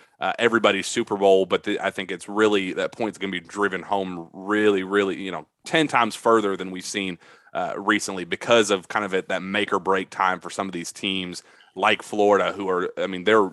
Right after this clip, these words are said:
they are desperate to wait, to make it to the N C double A tournament. Um, I think looking at Joe Lunardi's latest projections, they are the first team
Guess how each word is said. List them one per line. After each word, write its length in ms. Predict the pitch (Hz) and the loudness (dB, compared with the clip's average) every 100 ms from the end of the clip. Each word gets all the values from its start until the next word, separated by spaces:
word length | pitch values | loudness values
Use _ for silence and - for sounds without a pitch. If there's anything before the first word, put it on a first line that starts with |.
| - | -4
they 120 | 95 | -4
are 100 | 87 | -4
desperate 640 | 82 - 110 107 - 95 - | -6 -2 2 2 0 -6 -6
to 80 | 95 | -6
wait, 260 | 92 - | -6 -8
to 100 | - | -8
make 180 | 95 95 | -4 4
it 40 | |
to 40 | - | 6
the 100 | - | 4
N 40 | |
C 120 | 98 98 | 0 -4
double 160 | 92 | -4
A 40 | 87 | -4
tournament. 440 | 104 98 85 82 - - - | -2 -4 -4 -10 -12 -20 -6
Um, 460 | 87 87 80 78 76 _ _ _ _ _ - | 2 2 2 -4 -20 _ _ _ _ _ -4
I 60 | 107 | 0
think 180 | 101 | 0
looking 300 | 90 104 104 | 0 0 0
at 200 | 98 90 | 2 0
Joe 260 | 87 101 101 | 0 2 4
Lunardi's 420 | 98 92 92 90 | 4 4 2 2
latest 340 | 92 92 87 - | 0 0 -2 -8
projections, 800 | 90 - 95 95 - 87 85 | -12 -4 -2 -2 -6 -8 -8
they 160 | 82 92 | -2 -2
are 100 | 90 | -2
the 80 | 87 | -6
first 420 | - 110 101 - | -4 -2 -2 -8
team 320 | - 101 87 | -10 -10 -10